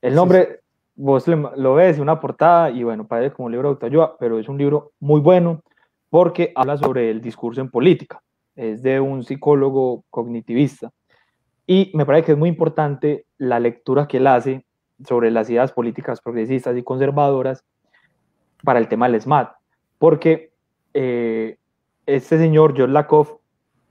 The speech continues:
Speaker 1: dice que hay estados que tienen discursos, eh,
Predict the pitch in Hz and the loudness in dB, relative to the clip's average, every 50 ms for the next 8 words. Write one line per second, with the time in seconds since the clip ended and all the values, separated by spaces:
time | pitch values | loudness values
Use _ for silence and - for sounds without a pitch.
0 | _ _ _ _ - - 135 151 147 131 156 160 156 - - _ _ _ _ _ | _ _ _ _ -12 -4 0 0 2 4 2 2 2 -4 -16 _ _ _ _ _
1 | - 120 120 135 147 147 147 - 170 151 139 139 147 143 143 - - 127 120 - | -4 -2 0 0 -2 -2 -2 -2 0 2 2 2 0 -2 -4 -10 -16 -16 -14 -12
2 | 120 120 127 143 143 151 147 - - 160 151 131 151 151 143 139 _ _ _ _ | -12 -10 -10 -8 -10 -10 -8 -4 -2 -2 -2 -2 -4 -8 -8 -10 _ _ _ _
3 | _ _ _ _ _ _ _ - 127 127 120 117 117 113 113 110 110 110 110 110 | _ _ _ _ _ _ _ -10 -8 -6 -4 -4 -2 -2 -2 -2 -4 -4 -6 -6
4 | - _ | -10 _